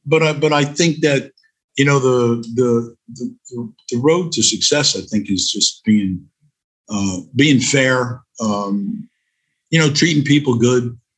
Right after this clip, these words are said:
I think all those things go a long way. I mean, they do in my life today. I think that for me, uh, those are the important things, you know, treating people,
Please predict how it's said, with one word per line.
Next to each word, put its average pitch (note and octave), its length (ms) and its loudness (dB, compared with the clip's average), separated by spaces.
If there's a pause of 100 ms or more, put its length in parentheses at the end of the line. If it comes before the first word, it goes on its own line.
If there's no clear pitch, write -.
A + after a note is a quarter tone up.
(120)
I E3+ 40 -2
think G#3 200 2
all G3+ 160 4
those F3 260 2
things D#3+ 260 0
go C3+ 100 2
a C3 80 2
long C3 320 2
way. A#2+ 340 -2 (380)
I E3 80 2
mean, E3+ 180 4
they E3 140 2
do F#3+ 200 2
in D#3 60 0
my E3 180 0
life G#2 340 -6
today. C3 240 0
I G#2 140 -4 (100)
think A2+ 180 0
that B2 180 -2
for B2+ 140 -2
me, C#3 480 2 (540)
uh, G#2+ 300 0
those C#3+ 280 2
are G2 100 -6
the G2+ 80 -4
important C3+ 500 -2
things, F2+ 340 -6
you G3 80 -6
know, A#2+ 260 -10 (320)
treating C3+ 280 0
people, A#2+ 720 0